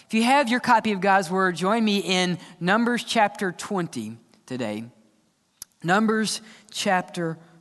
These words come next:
twenty. We've been wandering around the wilderness for about two and a half months, give or take. Um, and this sermon series, as you've already seen, is simply entitled Lost. "I once was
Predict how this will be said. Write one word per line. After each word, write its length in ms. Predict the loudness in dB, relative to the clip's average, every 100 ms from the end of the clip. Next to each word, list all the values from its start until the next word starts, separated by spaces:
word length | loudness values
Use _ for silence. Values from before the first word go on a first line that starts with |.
| -8
twenty. 300 | -4 -2 -2
We've 120 | -2
been 180 | -2 0
wandering 440 | 2 2 2 0
around 300 | 2 4 2
the 80 | 2
wilderness 720 | 0 0 0 -2 -2 -4 -6 _ _ _ _ _ _ _
for 140 | -2
about 480 | 0 4 2 0 -8
two 240 | -6 -2 0
and 100 | 0
a 60 |
half 320 | 2 4 2
months, 380 | 2 2 2 -2
give 180 | -4 -2
or 80 | -2
take. 400 | 0 -2 -2 -12 -20 -20 -20 -10
Um, 200 | -8 -2
and 120 | 0
this 160 | 2 2
sermon 320 | 2 2 2
series, 420 | 0 0 2 0
as 120 | -2 -2
you've 120 | 0
already 260 | 0 0
seen, 240 | 0 0 0
is 140 | 0
simply 420 | 0 0 0 -2
entitled 680 | -2 2 4 4 2 -2 -4 -14 -20 -20 -20 -10
Lost. 920 | 0 2 2 0 -6 -4 -6 -10 -14 -16 -20 _ _ _ _ _
"I 140 | -2 0
once 440 | 2 2 0 -2
was 280 | -4 -4 -8